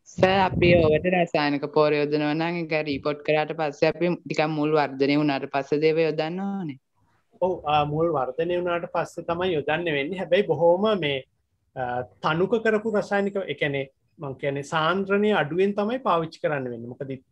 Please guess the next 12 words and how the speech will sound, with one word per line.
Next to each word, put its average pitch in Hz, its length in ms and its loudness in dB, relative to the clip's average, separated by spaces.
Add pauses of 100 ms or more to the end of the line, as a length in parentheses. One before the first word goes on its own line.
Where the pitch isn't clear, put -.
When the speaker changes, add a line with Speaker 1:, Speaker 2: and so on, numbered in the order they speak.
Speaker 2:
ආ, 123 360 -10 (140)
කියන්නේ 131 220 -6
අපි 151 100 -10
සාමාන්‍ය 156 600 -2
මල් 147 220 -2
පෝච්චියකට 156 580 -6
දාන, 156 300 2 (960)
ආ, 139 200 -4
ප්‍රමාණ 151 500 0 (760)
යටත් 165 340 -6
වඩා 156 260 0 (260)
බොහොම, 143 320 -2